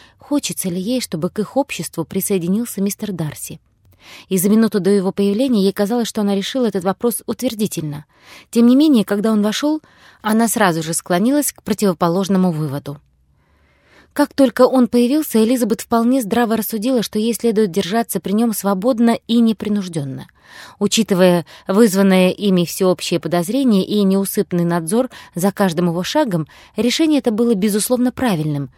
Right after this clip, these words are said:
хоть и нелегко выполнимым. Но ничьё любопытство не обнаруживалось так явно, как любопытство, написанное на лице мисс Бингли.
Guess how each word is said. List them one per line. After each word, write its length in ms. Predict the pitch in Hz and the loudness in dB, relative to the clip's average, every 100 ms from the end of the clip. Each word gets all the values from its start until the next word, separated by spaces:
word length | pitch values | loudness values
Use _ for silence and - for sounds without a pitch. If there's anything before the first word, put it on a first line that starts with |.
| _ _ - | _ _ -8
хоть 200 | 302 240 | -4 2
и 20 | |
нелегко 380 | 196 180 - 208 | 2 0 -4 -4
выполнимым. 640 | 190 180 165 143 135 131 147 _ _ _ _ _ - - - | -4 -4 -2 -4 -4 -8 -12 _ _ _ _ _ -20 -12 0
Но 140 | 233 | 4
ничьё 540 | 254 269 - 220 208 | 6 4 -2 0 2
любопытство 580 | 160 170 170 277 - - | 2 0 -2 -4 -6 -4
не 180 | 165 180 | 0 0
обнаруживалось 720 | 160 180 190 233 208 160 160 | 0 0 0 -2 -2 -4 -4
так 160 | - 160 | -4 -6
явно, 380 | 185 247 294 185 | -4 -4 0 -2
как 200 | - 180 | -4 -4
любопытство, 640 | 185 180 - 330 - 247 240 - - 208 | -2 -2 -2 -6 -4 -6 -6 -8 -10 -2
написанное 640 | 214 - 320 - 254 240 | -2 0 -2 2 2 2
на 80 | 226 | 2
лице 400 | 220 - 247 240 | -2 -2 0 2
мисс 280 | 226 220 | 2 0
Бингли. 540 | 202 175 147 135 123 | -2 -2 -2 -6 -10